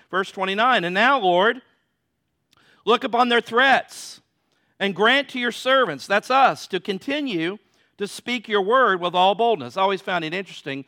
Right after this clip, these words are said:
they weren't saying, "God, deliver us out of the suffering." That's kind of what I would pray, right? What do they pray? "God, give us more boldness. In spite of the persecution, give us more boldness to proclaim your name." Verse thirty.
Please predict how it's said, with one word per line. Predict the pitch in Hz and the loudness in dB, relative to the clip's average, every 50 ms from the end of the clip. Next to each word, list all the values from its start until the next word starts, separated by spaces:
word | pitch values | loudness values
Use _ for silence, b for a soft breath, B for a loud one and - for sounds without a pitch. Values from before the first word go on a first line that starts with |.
| b b b b | b b b b
they | - 165 | -6 -4
weren't | 160 165 165 131 - | -4 -4 -6 -8 -10
saying, | - 175 160 156 151 | -6 -4 -4 -4 -2
"God, | 139 175 185 185 180 165 | 0 2 4 4 2 0
deliver | 202 202 214 226 214 202 185 | -2 -2 0 0 0 -2 -4
us | 165 - | -4 -2
out | 185 170 165 151 | 0 0 0 0
of | 135 | -2
the | 131 143 | -8 -14
suffering." | - - 165 160 160 - - 123 110 - _ _ _ _ - | -10 -6 -6 -6 -6 -6 -12 -18 -20 -20 _ _ _ _ -10
That's | 160 180 - | -10 -10 -10
kind | - - 170 156 | -10 -8 -8 -8
of | 139 | -6
what | 139 151 131 | -6 -4 -2
I | 139 151 | -2 -2
would | 139 123 - | -4 -6 -10
pray, | - 123 104 - - _ _ _ _ _ _ _ _ _ | -14 -16 -16 -16 -18 _ _ _ _ _ _ _ _ _
right? | - 135 147 170 - _ _ _ _ _ _ _ _ _ _ _ _ _ _ _ _ | -8 -8 -8 -8 -10 _ _ _ _ _ _ _ _ _ _ _ _ _ _ _ _
What | 175 180 | -6 -4
do | 175 185 | -2 0
they | 185 185 190 | 0 -2 -2
pray? | - 190 156 135 113 - - | -2 -2 -2 -2 -4 -6 -4
"God, | - 185 196 202 196 180 | 2 4 4 4 4 2
give | 156 208 196 | -2 -4 -6
us | 190 - - | -6 -10 -8
more | 185 185 170 | -6 -6 -4
boldness. | 143 147 156 160 175 175 160 131 131 120 107 - - - - _ _ _ _ _ _ _ _ _ | -2 -2 0 0 0 0 -4 -6 -10 -12 -14 -16 -20 -20 -20 _ _ _ _ _ _ _ _ _
In | - - | -14 -14
spite | - - - 226 208 220 240 254 269 262 | -14 -2 2 4 6 6 6 6 4 2
of | 262 220 | 2 0
the | 240 | -2
persecution, | - 240 233 233 226 226 220 175 - 233 233 214 - - 170 151 147 b b b b b b | 0 0 0 0 0 -4 -8 -8 -8 -8 -8 -8 -8 -8 -8 -8 -8 b b b b b b
give | - 202 214 | -2 0 0
us | 220 202 - | 0 -2 -2
more | 196 214 214 208 | 0 2 2 2
boldness | 156 135 202 208 220 226 220 202 170 160 156 165 - - - - - _ _ _ _ _ _ _ _ _ _ | 2 4 4 6 6 6 4 2 -2 -4 -4 -4 -6 -10 -18 -20 -20 _ _ _ _ _ _ _ _ _ _
to | - - | -14 -10
proclaim | - 202 147 - 196 190 185 185 170 | -10 -10 -8 -2 0 0 0 0 0
your | 170 165 165 | -2 -4 -2
name." | 165 175 175 165 151 127 101 98 104 _ _ _ _ _ _ _ | -2 0 0 -2 -2 -4 -8 -14 -20 _ _ _ _ _ _ _
Verse | 196 208 214 - - | 0 0 0 0 -2
thirty. | - 240 226 214 196 160 120 92 | 0 2 2 4 2 0 -2 -6